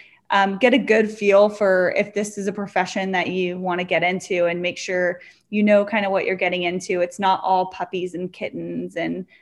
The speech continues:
um, cute animals. So it, it is very challenging as well. And so I would encourage anybody who is thinking about being a veterinarian to make sure and go watch a vet, um, in action for more than one day, um, you know, over the course of a couple of months, and,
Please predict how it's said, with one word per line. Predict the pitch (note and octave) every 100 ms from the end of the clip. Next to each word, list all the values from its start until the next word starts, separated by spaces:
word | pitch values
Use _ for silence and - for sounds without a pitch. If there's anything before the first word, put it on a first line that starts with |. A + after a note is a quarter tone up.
| _
um, | - F3 F3
cute | - - G3+ -
animals. | F3+ F3+ F3 F3 F#3 -
So | F3+
it, | F3 - -
it | G3
is | G3 F#3+
very | G3 F#3+
challenging | F#3 - F3 F3+ F#3 F3
as | E3+
well. | F#3 F3+ F3 F3 E3+
And | F3+
so | F#3
I | F3+
would | F3+
encourage | F3 F3+ F3+ E3+ F3+ -
anybody | - F#3+ G3 F3+ E3+ F3
who | F#3
is | F3
thinking | - F3+ F3+
about | F3 F3 -
being | F3
a | F3
veterinarian | F3 F3 F3 E3+ E3+ F3
to | F3 F#3+ F3 F3+ - - _ _
make | G#3+ A3+
sure | A3+ B3+
and | B3+
go | A3+
watch | A3 G3 G3 G#3 -
a | G3+
vet, | F#3+ F#3 F#3+ - -
um, | F#3 F#3+
in | F#3+
action | F3+ F#3 - G3
for | G3+ G3
more | G3 F#3
than | F#3+
one | F#3+ F3+
day, | F#3 F3 F3 F3+ -
um, | F3+ F3 F3 -
you | F#3
know, | F3+
over | F3+ F3+
the | F3+
course | F3+ F#3 F3+
of | F#3+
a | F3+
couple | G3 F#3
of | F#3
months, | F3+ F3 F3+ F#3
and, | F3+